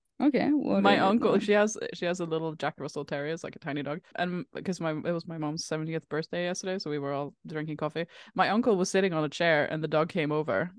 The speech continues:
Speaker 2: and he had, like, his collar, you know, around his neck. And my uncle put his collar instead of around his neck,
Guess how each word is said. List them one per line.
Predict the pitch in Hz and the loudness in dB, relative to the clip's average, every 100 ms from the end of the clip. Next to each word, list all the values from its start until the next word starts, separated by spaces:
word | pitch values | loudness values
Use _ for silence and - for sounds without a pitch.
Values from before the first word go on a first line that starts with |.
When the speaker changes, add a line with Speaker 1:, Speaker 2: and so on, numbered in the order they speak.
| - | -2
Speaker 2:
and | 185 | 2
he | 190 | 2
had, | 185 190 208 | 2 2 2
like, | 190 - - | 0 0 -2
his | 185 - | -4 -4
collar, | - 170 120 65 165 | -2 0 0 -2 -8
you | - 131 | -8 -6
know, | 107 165 220 | -6 -8 -6
around | 156 135 | -4 -4
his | 143 | -6
neck. | 151 - - - - - | -8 -8 -14 -20 -18 -2
And | 190 | 2
my | 190 | 2
uncle | 190 226 202 - | 2 2 2 0
put | - 214 - | -2 0 0
his | 190 185 | -2 -2
collar | - 170 180 151 139 165 _ _ _ | 0 2 4 4 2 -2 _ _ _
instead | 185 214 | 2 4
of | 202 | 6
around | 170 175 | 6 4
his | 156 147 | 2 -2
neck, | 165 175 - | -2 -2 -4